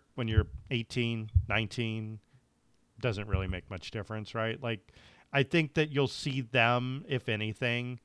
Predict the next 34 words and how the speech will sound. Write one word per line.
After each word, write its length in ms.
be 520
kinda 280
what 200
holds 340
the 100
two 180
families 760
together. 560
I 80
don't 300
think 160
it's 140
gonna 160
be 220
any 240
of 100
the 120
relationships 1040
with 100
the 80
parents. 360
And 340
to 180
quote 240
a 60
cliche, 680
I 80
think 180
they'll 100
stay 260
together 340
for 160
the 80
kids. 560